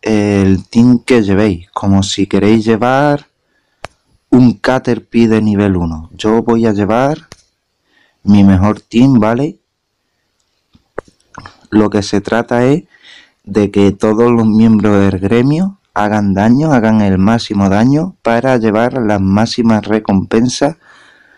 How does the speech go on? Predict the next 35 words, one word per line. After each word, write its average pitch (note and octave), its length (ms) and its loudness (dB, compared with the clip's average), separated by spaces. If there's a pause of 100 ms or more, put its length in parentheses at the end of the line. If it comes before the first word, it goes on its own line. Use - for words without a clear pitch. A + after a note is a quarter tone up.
(420)
de F#2+ 960 2
cada F2+ 280 -2
boss. F#2+ 460 -4 (1400)
Vamos G#2+ 320 0
a A2 40 -2
empezar A2 720 -8
con G#2 140 -12
el A#2+ 180 -8
primero, C3+ 720 -2 (160)
vamos G2+ 360 -8
a B2 60 -4
luchar. B2+ 720 -4
Yo G#2 220 -10
llevo G#2 280 -2
mi G2 200 -2
mejor F#2+ 320 0
team C#3 420 -2
para G2+ 400 -4
contribuir G2 680 -2
a G2+ 40 0
hacer G2+ 240 -6
mayor F#2+ 440 -2
daño. A2 440 -2 (580)
Como G#2+ 240 0
os G2 160 -2
digo, A#2 360 0
como A2 240 -2
si G2+ 200 -6
queréis G2+ 300 0
llevar A2 340 0
un G#2+ 200 -8
Caterpie A#2 720 0
de A2+ 140 0
nivel G2+ 360 0
uno, D3 340 0